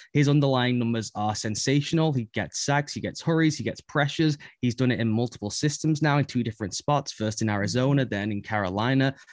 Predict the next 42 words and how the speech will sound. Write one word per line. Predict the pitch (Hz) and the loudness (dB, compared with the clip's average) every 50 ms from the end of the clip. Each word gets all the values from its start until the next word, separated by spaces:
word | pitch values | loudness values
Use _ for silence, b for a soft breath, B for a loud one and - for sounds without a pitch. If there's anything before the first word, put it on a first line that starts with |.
| B B B | B B B
And | 117 123 | 0 0
he | 127 127 | 0 0
came | - - 156 156 151 | 2 2 4 4 4
into | 143 143 - | 4 2 0
the | 131 | 2
league, | 135 147 143 - 131 | 2 2 2 2 2
right, | 120 120 110 | 0 0 0
as | 120 110 | 0 -2
that | 117 107 113 | -2 -2 -2
guy | 123 120 123 | 0 0 2
you | 123 120 | 0 0
could | 113 - 107 | -2 -2 -2
move | 113 117 123 123 117 | 0 0 0 0 0
in | 123 | 0
all | 120 113 113 | -2 -2 -2
these | 117 107 - | -4 -6 -4
different | - 117 - - 117 104 - | -8 -8 -4 -2 -4 -4 -2
areas. | 113 113 123 127 120 117 123 120 120 120 120 117 - 110 | -2 0 2 2 2 2 2 2 2 2 2 0 -2 -4
And, | 101 95 101 95 - B B B B B B | -6 -6 -8 -8 -10 B B B B B B
you | - 110 110 | -8 -6 -4
know, | 107 101 | -4 -4
he's | 107 107 104 | -6 -6 -4
got | - 113 - | -4 -6 -4
this | - 113 - | -4 -8 -10
funky | - - - - 131 127 117 110 120 | -10 -12 -4 -2 -2 -2 0 -2 -4
body | 110 - 120 123 127 123 | -2 0 0 0 0 0
type. | - 131 127 120 101 | 0 0 0 0 0
Where | 117 113 | -2 -4
could | - 113 117 | -2 -4 -6
he | 110 | -6
play | - - 123 120 117 | -8 -4 -2 0 0
off | 120 120 - | 0 -2 -2
the | - 123 | -4 -2
ball? | 117 123 120 120 120 | 0 2 2 2 2
And | 117 | 2
then | 113 110 | 0 0
he | 113 | -2
can | 110 - 107 | -4 -6 -10
play | - 117 113 104 | -6 -4 -2 0
on | 110 123 131 | 2 2 2
the | 139 | 2
ball. | 127 120 135 135 131 131 139 143 | 0 0 0 2 2 2 2 0